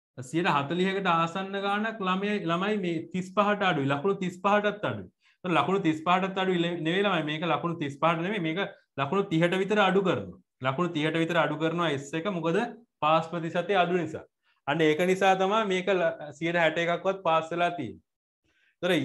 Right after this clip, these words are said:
ඊට යටින් ඉන්නේ ඉංග්‍රීසි විතරයි. විද්‍යාවට වෙලා තියෙන දේ මම මේ කියන්නේ. ඒ, ඒක තමයි කියන්නේ විද්‍යාව පේපර් කියන ළමයි මේ ජීවිතේ ලේසි කරන්නේ. ලේසි කරන්නේත් නෑ. අනික එක තමයි ලේසි එකට පාස් කරන්නේත් නෑ.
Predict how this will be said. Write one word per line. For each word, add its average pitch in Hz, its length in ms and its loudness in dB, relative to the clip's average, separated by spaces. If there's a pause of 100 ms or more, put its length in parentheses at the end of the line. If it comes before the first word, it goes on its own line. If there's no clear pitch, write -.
ඊට 180 220 0
යටින් 208 420 4
ඉන්නේ 220 260 0
ඉංග්‍රීසි 196 360 0
විතරයි. 151 360 0 (600)
විද්‍යාවට 160 480 4
වෙලා 160 220 4
තියෙන 165 220 -4
දේ 170 120 -2
මම 147 160 -2
මේ 135 140 -6
කියන්නේ. 139 280 -6 (480)
ඒ, 143 80 0
ඒක 156 160 2
තමයි 190 240 2
කියන්නේ 160 220 -2
විද්‍යාව 156 440 2
පේපර් 147 360 -4
කියන 160 200 -4
ළමයි 160 340 -4
මේ 139 180 -8 (100)
ජීවිතේ 156 360 -2
ලේසි 147 360 -4
කරන්නේ. 156 420 -2 (400)
ලේසි 139 280 -4
කරන්නේත් 143 460 -2
නෑ. 151 220 -2 (480)
අනික 175 220 0
එක 214 140 2
තමයි 160 300 0 (160)
ලේසි 156 280 -2
එකට 208 220 0
පාස් 180 260 0
කරන්නේත් 180 460 -4
නෑ. 104 160 -12